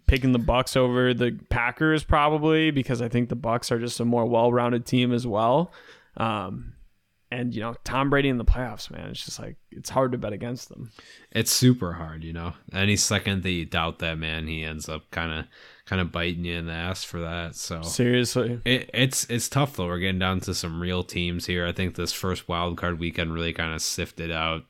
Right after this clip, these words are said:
Speaker 2: just about all those pretenders, and, um, you know,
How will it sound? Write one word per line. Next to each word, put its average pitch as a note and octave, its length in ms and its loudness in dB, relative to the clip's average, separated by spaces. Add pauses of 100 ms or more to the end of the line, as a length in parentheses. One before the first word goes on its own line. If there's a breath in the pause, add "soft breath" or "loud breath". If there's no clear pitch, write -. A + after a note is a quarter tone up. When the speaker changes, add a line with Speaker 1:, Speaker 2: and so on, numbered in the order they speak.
(120)
Speaker 2:
just - 220 -10
about E2+ 180 -4
all E2+ 160 -6
those E2 180 -6
pretenders, F2 800 -6
and, E2 240 -6 (640 loud breath)
um, D#2 460 -12 (180)
you E2 140 -6
know, D2+ 180 -10